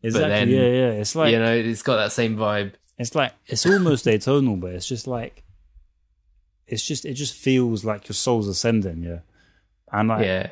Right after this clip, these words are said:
Speaker 1: I'm sure I'm gonna butcher this name, but it's played by, um, a guy called Kuchemia Gastelum. Um, as I said, I'm
Speaker 2: Right.
Speaker 1: sure I pronounced that wrong, but, um, they've, yeah, they've got an in key sax, um,
Speaker 2: Hmm.
Speaker 1: massive sax player,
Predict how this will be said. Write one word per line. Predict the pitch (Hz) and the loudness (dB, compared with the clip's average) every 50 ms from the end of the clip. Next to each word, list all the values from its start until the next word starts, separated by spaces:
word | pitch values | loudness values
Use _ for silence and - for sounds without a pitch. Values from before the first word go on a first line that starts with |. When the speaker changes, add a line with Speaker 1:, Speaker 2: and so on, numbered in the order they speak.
| - - | 0 2
Speaker 1:
I'm | 117 117 | 4 4
sure | 110 - - 160 156 | 4 2 2 2 4
I'm | 147 143 | 4 4
gonna | 139 131 127 | 4 4 4
butcher | 117 131 127 - - 113 | 4 2 2 2 2 2
this | 110 107 - - | 2 2 2 2
name, | 117 113 110 101 | 2 2 2 2
but | 98 98 | 0 0
it's | 104 98 | -2 -2
played | - - 131 131 127 127 113 - | -2 2 2 4 4 4 2 2
by, | 120 113 110 110 110 | 2 2 4 4 4
um, | 110 107 107 107 113 | 4 4 2 0 0
a | 123 110 104 | -2 -2 0
guy | 127 117 110 110 | 0 0 0 -2
called | 107 - 110 104 95 - _ _ _ _ _ _ - | -4 -4 -4 -4 -4 -6 _ _ _ _ _ _ -16
Kuchemia | - 107 - - 143 139 139 131 131 123 120 113 - | -10 -4 0 2 4 4 6 6 6 6 4 2 0
Gastelum. | - 135 120 - - - 113 104 92 92 87 82 82 - _ _ _ _ _ _ _ _ - | -2 -4 -4 -4 -6 -4 -2 0 0 0 -2 -2 -6 -10 _ _ _ _ _ _ _ _ -6
Um, | 113 104 95 104 - | -4 -2 -2 -2 0
as | 113 110 110 | 0 2 2
I | 110 104 | 2 2
said, | - 113 113 98 | 2 2 2 2
I'm | 101 98 | 2 0
Speaker 2:
Right. | 92 | 0
Speaker 1:
sure | - - 123 113 | 0 2 2 2
I | 104 | 2
pronounced | - - 107 107 104 104 98 - | 2 0 0 0 0 0 -2 -4
that | 95 95 | -2 0
wrong, | 101 104 98 92 87 - _ _ _ _ _ _ _ _ | 2 2 2 0 -2 -6 _ _ _ _ _ _ _ _
but, | - 104 98 98 | -4 -4 0 2
um, | 98 101 104 104 104 104 110 - - _ _ _ _ - | 4 4 4 4 4 2 0 -4 -8 _ _ _ _ -6
they've, | 135 110 120 127 127 117 101 - - - | 0 4 4 4 4 2 0 -4 -4 0
yeah, | 120 113 98 87 - _ _ - | 0 0 0 0 -6 _ _ -2
they've | 113 113 110 107 | 0 0 0 0
got | - 131 113 | 0 -2 0
an | 110 113 | 2 2
in | 113 110 107 104 101 - _ _ _ _ _ | 2 2 0 0 -4 -8 _ _ _ _ _
key | - - 120 110 | -6 -2 -2 -2
sax, | 98 - 123 110 107 - - - 113 | -2 -2 -4 -4 -4 -6 -6 0 2
um, | 107 107 104 101 101 98 95 - - | 2 4 4 2 2 -2 -6 -8 -6
Speaker 2:
Hmm. | 107 107 | -2 0
Speaker 1:
massive | 117 117 107 - 104 98 | 0 0 -2 -4 -6 -4
sax | 101 123 135 - - | -2 -2 -2 -4 -4
player, | - 107 98 95 92 90 | -4 -4 -2 -2 -4 -6